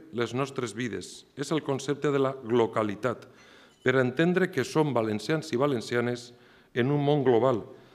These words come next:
I en aquest context, què podem fer per millorar, per donar solucions des de les nostres institucions i la política,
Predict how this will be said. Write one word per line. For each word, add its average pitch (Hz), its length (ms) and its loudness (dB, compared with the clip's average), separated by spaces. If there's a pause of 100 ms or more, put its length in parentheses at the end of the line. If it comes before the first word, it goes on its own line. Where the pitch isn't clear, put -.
(140)
I 113 100 2
en 117 80 4
aquest 156 300 -2
context, 139 560 -2 (540)
què 165 160 2
podem 175 320 4
fer 170 280 0
per 143 140 2
millorar, 131 460 2 (240)
per 135 160 4
donar 139 240 4
solucions 151 680 0
des 120 160 2
de 117 120 2
les 110 180 0
nostres 131 400 -2
institucions 123 680 -4 (400)
i 135 120 2
la 131 160 2
política, 127 540 -2